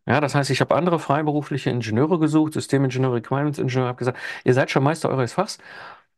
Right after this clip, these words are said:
Hey, ich bringe euch mein Sternekochrezept bei und dann nehme ich die Aufträge, qualifiziere die Kunden und dann gucken, wer Zeit, Bock, wer hat Zeit, welche, ne, welche Themenschwerpunkte liegt euch ein, ein mega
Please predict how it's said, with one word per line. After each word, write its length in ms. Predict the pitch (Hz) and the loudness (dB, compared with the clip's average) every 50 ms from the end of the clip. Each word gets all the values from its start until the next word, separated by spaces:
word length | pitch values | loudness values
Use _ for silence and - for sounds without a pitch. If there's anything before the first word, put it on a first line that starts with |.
| _ _ _ _ _ _ | _ _ _ _ _ _
Hey, 140 | - 151 139 | 0 2 2
ich 180 | 131 127 - | 2 0 2
bringe 200 | - 156 156 156 | 2 2 4 4
euch 120 | 147 131 131 | 2 2 2
mein 140 | 139 131 | 0 0
Sternekochrezept 800 | - - 135 135 151 151 - 151 143 - 147 143 - 156 151 147 | 0 0 0 0 0 -2 -2 -4 -2 -2 -4 -4 -2 -4 -6 -2
bei 320 | - 143 143 151 165 170 - | 0 0 0 0 -2 -4 -4
und 180 | - 123 120 | -4 -2 -2
dann 140 | 131 123 123 | 0 0 2
nehme 180 | 123 127 127 127 | 2 2 2 0
ich 80 | 120 | -2
die 160 | - - 107 - - _ _ | -2 -4 -4 -4 -6 _ _
Aufträge, 460 | - 135 143 - - 170 170 170 160 | 0 0 0 0 0 0 0 0 -2
qualifiziere 600 | 156 - 143 131 120 - - 117 - - 139 131 | 0 0 0 0 0 -2 -4 -4 0 2 2 2
die 120 | 127 123 | 2 0
Kunden 320 | - - 151 160 180 - - | 0 -2 0 0 0 0 0
und 100 | 120 120 | 0 0
dann 140 | 123 113 - | 0 -2 0
gucken, 260 | - 143 143 - 131 | -2 -4 -4 -2 -2
wer 160 | 131 131 - | -2 -2 -2
Zeit, 320 | - - 135 123 - - | -2 -4 -4 -4 -4 -8
Bock, 300 | _ 143 143 147 147 - | _ 0 0 0 0 0
wer 120 | - 131 120 | 0 0 2
hat 160 | 127 123 - | 0 -2 -2
Zeit, 400 | - - 131 127 135 143 139 - | -2 -2 -2 0 0 -4 -4 -4
welche, 280 | 127 117 - - - - - - - | -4 -2 -2 -4 -6 -6 -12 -16 -16
ne, 260 | - - 127 143 139 | -4 0 0 2 2
welche 240 | 135 127 - 123 - | 2 0 0 -2 0
Themenschwerpunkte 800 | - 139 139 139 127 - 135 131 - - 127 123 - - 120 113 - - - - - - - | 2 2 2 2 2 0 0 0 0 0 -2 -2 0 -2 -2 -2 -4 -10 -16 -18 -18 -6 0
liegt 280 | 120 127 147 143 127 | 2 2 4 4 2
euch 80 | 110 107 | 2 2
ein, 200 | 101 110 110 - - | 2 2 0 -2 -2
ein 320 | - 117 113 113 110 - - | 0 0 2 2 0 -2 0
mega 680 | - 110 113 117 123 139 147 135 123 120 120 113 120 | 2 4 4 4 4 4 2 2 0 -2 -2 -6 -8